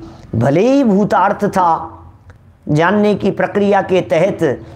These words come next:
लेकिन यह प्रमाण भी वस्तु के स्वभाव के नज़दीक जाकर के देखने पर अभूतार्थपने को प्राप्त हो गया। माने यहाँ भी अमृत चंद्राचार्य देव ने नए लगा दिए,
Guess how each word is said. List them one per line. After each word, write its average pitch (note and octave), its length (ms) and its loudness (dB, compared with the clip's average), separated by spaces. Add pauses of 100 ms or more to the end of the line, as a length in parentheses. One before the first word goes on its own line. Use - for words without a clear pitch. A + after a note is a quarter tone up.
(180)
लेकिन G3 360 2
यह G3 240 2
प्रमाण F3+ 520 0
भी F3+ 520 2 (400)
वस्तु F#3 500 0
के C#4+ 200 2
स्वभाव G#3 480 2
के G#3+ 140 0
नज़दीक F3+ 400 0
जाकर F3 340 0
के E3+ 140 0
देखने E3 400 2
पर E3 280 0 (440)
अभूतार्थपने F3+ 1040 0
को F3 160 0
प्राप्त D3+ 340 -2
हो B2+ 160 2
गया। B2+ 260 2 (420)
माने F#3 180 2
यहाँ F#3 340 2
भी A#3 160 2
अमृत G3 320 0
चंद्राचार्य F3+ 600 0
देव E3+ 240 2
ने D3 360 0 (300)
नए D#3 360 2
लगा C#3 280 2
दिए, A#2 400 -2